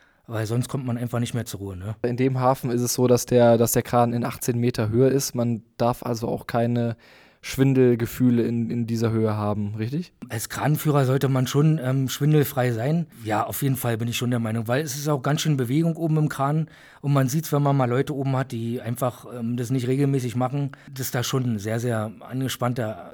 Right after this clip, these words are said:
Speaker 1: ähm, Eindruck dann entsteht. Also Schwindelgefühle sollte man nicht haben und man sollte eigentlich auch relativ,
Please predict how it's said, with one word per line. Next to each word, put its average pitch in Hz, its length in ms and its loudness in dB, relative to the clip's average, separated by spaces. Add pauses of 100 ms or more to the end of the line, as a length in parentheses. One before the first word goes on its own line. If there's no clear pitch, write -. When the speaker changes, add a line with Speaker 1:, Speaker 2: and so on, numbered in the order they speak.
Speaker 1:
ähm, 113 220 -6
Eindruck 135 320 -2
dann 139 160 0
entsteht. 135 400 -4 (140)
Also 143 200 0
Schwindelgefühle 156 600 6
sollte 139 240 4
man 123 140 2
nicht 143 120 0
haben 147 180 2
und 135 120 0
man 131 100 2
sollte 123 240 -2
eigentlich 117 380 -4
auch 110 180 -10
relativ, 113 580 -4